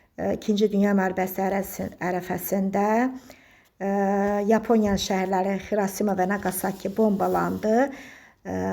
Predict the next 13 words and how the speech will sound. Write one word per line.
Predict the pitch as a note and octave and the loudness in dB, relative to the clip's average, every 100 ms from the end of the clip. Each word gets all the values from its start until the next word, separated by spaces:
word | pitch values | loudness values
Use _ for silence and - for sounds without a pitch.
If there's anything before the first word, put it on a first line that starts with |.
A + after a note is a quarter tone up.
| F#3+ G3 F#3+ - - _ _ _ _ | -2 -2 -2 -4 -14 _ _ _ _
burada | G#3+ G3 G3+ G3 F#3+ - - - | -2 0 2 2 0 -8 -20 -6
because | G3+ - A3 G#3 | -4 2 4 4
this | - G3 - | 2 0 2
reason, | G3 G#3 G#3 A#3 | 0 2 2 0
because | A3 A3 B3 A3+ A3+ - | 0 2 2 2 0 0
of, | G#3+ - - - - - - | 0 0 -10 -16 -20 -20 -4
of | G#3 G3 | -4 -2
sözü, | - F#3+ F#3 F#3 F3+ - - - _ _ _ | -2 0 2 0 -2 -10 -20 -20 _ _ _
e, | F3 D#3 - - - - | -8 -6 -6 -8 -6 2
of | A3+ | 2
sözünü | - A3 G3 G3 F#3+ F#3+ | 4 0 2 2 2 -2
burada | F#3+ F#3 F3+ F#3 - | -4 -2 -2 -2 -8
çıxarılıb, | - G3 F#3+ G3 C4 | -4 0 2 2 0